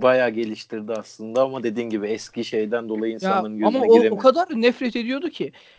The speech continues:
Speaker 2: Aston Villa maç kazanıyor, adam işte övüyor takımı.
Speaker 1: <laughs>
Speaker 2: E, zaten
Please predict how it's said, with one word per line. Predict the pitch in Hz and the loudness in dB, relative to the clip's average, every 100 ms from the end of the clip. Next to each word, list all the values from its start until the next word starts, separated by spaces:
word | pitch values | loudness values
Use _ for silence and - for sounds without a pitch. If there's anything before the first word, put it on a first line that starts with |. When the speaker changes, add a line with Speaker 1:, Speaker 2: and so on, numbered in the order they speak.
| - | -6
Speaker 2:
Aston | - 196 311 311 | -4 -2 0 2
Villa | 302 294 | 6 6
maç | 320 320 | 6 4
kazanıyor, | 269 269 302 285 | 2 2 4 6
adam | 277 269 | 4 2
işte | - 254 | 4 4
övüyor | 269 269 | 4 0
takımı. | 226 262 269 - | 0 0 2 0
Speaker 1:
<laughs> | - - - _ - - _ 247 | 0 -20 -20 _ 0 0 _ 2
Speaker 2:
E, | |
zaten | 220 240 262 | 4 6 4